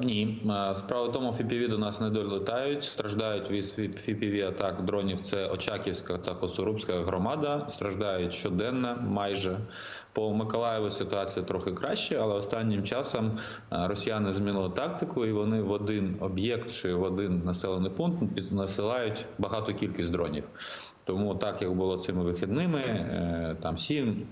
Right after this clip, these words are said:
двадцять чотири і дев'ять, прям три дні поспіль. А потім там вчора Черкащина атакувала, наприклад. Тобто вони змінюють тактику атакам, а, по атакам. І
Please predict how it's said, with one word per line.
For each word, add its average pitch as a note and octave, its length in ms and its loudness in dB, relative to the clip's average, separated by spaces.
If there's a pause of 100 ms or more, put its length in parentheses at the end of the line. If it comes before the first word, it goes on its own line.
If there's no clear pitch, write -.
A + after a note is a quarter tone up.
(100)
двадцять F2 300 0
чотири G2 400 2
і E2+ 40 2
дев'ять, E2+ 460 2
прям D#2+ 200 -2
три F2 180 0
дні F2 160 2
поспіль. E2 420 -2 (560)
А F#2+ 440 2
потім G#2 460 0
там E2 380 -2 (480)
вчора E2+ 580 0 (340)
Черкащина F2 640 -2
атакувала, E2+ 480 0
наприклад. E2+ 500 -2
Тобто G2 280 0
вони A2+ 240 2
змінюють G2+ 480 2
тактику F#3 460 0
атакам, C3+ 580 0 (120)
а, G2 120 0
по - 200 -2
атакам. G#2 520 -2 (480)
І G#2+ 460 2